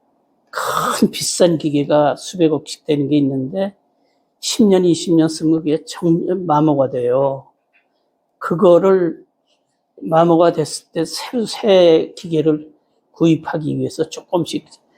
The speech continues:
적립해 나가는 거지요. 에, 감가상각비라고 하는 거지요. 그러면 인생에서의 감가상각비는 뭐냐? 노후를 위해서 저축하는 건데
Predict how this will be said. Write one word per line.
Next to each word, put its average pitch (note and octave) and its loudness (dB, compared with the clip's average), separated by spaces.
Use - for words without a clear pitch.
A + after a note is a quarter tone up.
적립해 C#3 0
나가는 B2 -8
거지요. D3 -8
에, C3+ -4
감가상각비라고 D3 -2
하는 C3+ -10
거지요. - -20
그러면 A3 2
인생에서의 F3 2
감가상각비는 D#3+ -2
뭐냐? C#3 -2
노후를 F#3 4
위해서 F#3+ 0
저축하는 - 0
건데 C3+ -4